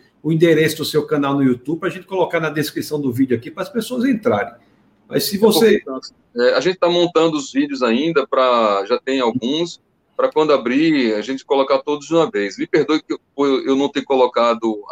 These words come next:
Speaker 2: ainda, mas eu vou sim colocar com diversos estudos e a gente vai começar uma linha de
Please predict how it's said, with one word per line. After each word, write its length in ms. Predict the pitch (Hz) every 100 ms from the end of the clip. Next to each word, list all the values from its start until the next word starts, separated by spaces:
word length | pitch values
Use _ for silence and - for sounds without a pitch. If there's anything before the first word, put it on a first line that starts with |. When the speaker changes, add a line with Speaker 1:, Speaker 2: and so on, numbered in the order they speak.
| 98
Speaker 2:
ainda, 360 | 95 156 - - _ _ _ _ _
mas 300 | 101 110 120
eu 80 | 143
vou 220 | 156 175
sim 240 | 165 131 113
colocar 440 | 131 123 123 117
com 200 | - 123
diversos 500 | 113 113 123 - 143
estudos 460 | 135 - 117 131 131
e 40 |
a 20 |
gente 160 | 131 139
vai 100 | 143
começar 320 | - 139 143
uma 140 | 147 131
linha 360 | 117 156 147 117
de 440 | 110 113 113 101